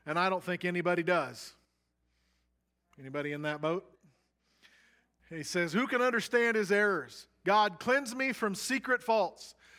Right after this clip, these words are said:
God, forgive me and cleanse me of the sins I don't even know I'm doing.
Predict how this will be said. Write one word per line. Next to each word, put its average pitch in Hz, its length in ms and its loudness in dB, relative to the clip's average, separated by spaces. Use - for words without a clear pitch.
God, 202 260 4
forgive 214 540 0
me 240 540 0
and 175 140 -12
cleanse 226 320 2
me 220 140 0
of 214 100 2
the 180 80 -6
sins 214 320 -2
I 196 80 2
don't 196 160 0
even 185 180 -2
know 180 180 2
I'm 170 100 -2
doing. 151 360 -6